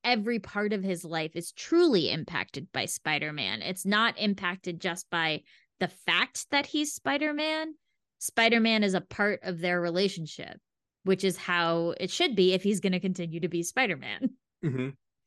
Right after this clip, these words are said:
Speaker 2: Yeah, there's a certain point at which you can only run out on so many dinners, you can only fake so many
Speaker 1: Yeah.
Speaker 2: stomach bugs, uh, before it just begins to be silly. Uh,
Speaker 1: Yeah.
Speaker 2: but this, this gives it the chance to actually have some weight to it.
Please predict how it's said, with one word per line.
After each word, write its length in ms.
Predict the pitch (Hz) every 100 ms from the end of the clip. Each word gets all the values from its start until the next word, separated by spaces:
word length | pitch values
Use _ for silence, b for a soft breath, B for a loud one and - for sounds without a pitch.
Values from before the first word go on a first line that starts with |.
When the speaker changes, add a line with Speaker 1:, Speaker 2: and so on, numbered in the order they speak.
| _ _ _ _ _ _ _ _ _ _ _
Speaker 2:
Yeah, 200 | 233 196
there's 200 | 165 190
a 60 | 185
certain 280 | 202 220 170
point 320 | - 170 160
at 140 | 147
which 260 | 139 135 -
you 120 | 147
can 120 | 147 147
only 220 | 147 139
run 220 | 131 131
out 160 | 131 123
on 100 | 117
so 220 | 143 123
many 240 | 120 117
dinners, 580 | 107 123 123 117 110 101
you 100 | 123
can 200 | 123 120
only 340 | 135 135 131 127
fake 280 | - 135 -
so 220 | - 123
many 160 | 117
Speaker 1:
Yeah. 160 | 123 233
Speaker 2:
stomach 300 | 175 131 117 -
bugs, 460 | 117 113 113 - - B B B
uh, 120 | - 139
before 400 | 165 - 196 196
it 80 | -
just 180 | 170
begins 220 | - 170 -
to 80 |
be 140 | - 117
silly. 580 | - 202 127 104 98 _ b b b _ 156
Uh, 100 | 156
Speaker 1:
Yeah. 260 | 214 165
Speaker 2:
but 180 | 180 175
this, 140 | 214 208
this 220 | 202 -
gives 180 | 202 175
it 80 |
the 80 | 165
chance 300 | 139 170 156
to 160 | 160 143
actually 280 | 139 143 143
have 140 | 147
some 160 | - 117
weight 220 | 151 190
to 180 | -
it. 80 | 87